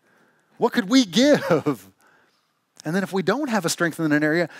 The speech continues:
isn't another church supposed to come <laughs> alongside us and encourage us, fellowship with us in that? I think that's such an incredible picture of being the church. Barnabas and Saul were deep in the middle of this. This is fantastic.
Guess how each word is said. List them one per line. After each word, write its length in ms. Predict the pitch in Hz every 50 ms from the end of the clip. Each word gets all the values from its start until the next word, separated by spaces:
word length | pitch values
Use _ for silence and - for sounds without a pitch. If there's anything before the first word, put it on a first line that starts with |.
| - -
isn't 220 | 180 185 208 247
another 320 | 220 196 180 190 208 240 214
church 240 | - - 247 247
supposed 260 | - - - 214 - -
to 40 | 247
come 160 | - 196 220
<laughs> 60 | 202 196
alongside 540 | 220 180 226 220 262 - 196 175 196 247 247
us 360 | 269 285 277 269 - - - _ _ _ _ _ - _ -
and 100 | 165 156
encourage 520 | 147 143 - 147 196 214 233 247 220 220
us, 200 | 247 247 233 -
fellowship 680 | - - - 202 196 226 254 254 247 - - 262 254 -
with 140 | 269 277 277
us 180 | 285 262 -
in 120 | - 277 254
that? 300 | 277 277 277 269 269 - - _ _ _ _ _ _ _ _ _ _ _ _ _ _ _ _ _ _ _ _ _ _ _ -
I 60 | 208
think 140 | 202 190 170
that's 140 | 165 147 -
such 180 | - 180 -
an 80 | - 131
incredible 480 | 120 107 - - 165 156 139 117 113 110
picture 360 | - 139 135 - - 120 104
of 240 | 101 113 110 101 101 _ _ - - - - _ _ _
being 280 | 101 135 135 131 123 110
the 80 | 107
church. 640 | 98 - - 117 104 104 - _ _ - - - - _ _ _ _ _ _ _ _ _ _ _ _ _ _ _ _ _
Barnabas 340 | 123 135 165 170 156 139 -
and 80 | 120 107
Saul 280 | - - 143 143 123
were 120 | 107 113 113
deep 400 | 110 98 135 151 151 147 - -
in 160 | - 131 127
the 60 | 127 120
middle 280 | 117 113 104 104 98
of 80 | 95 92
this. 180 | 98 92 -
This 160 | - 135 - -
is 100 | 117 -
fantastic. 600 | - - 120 117 107 - 120 104 - - -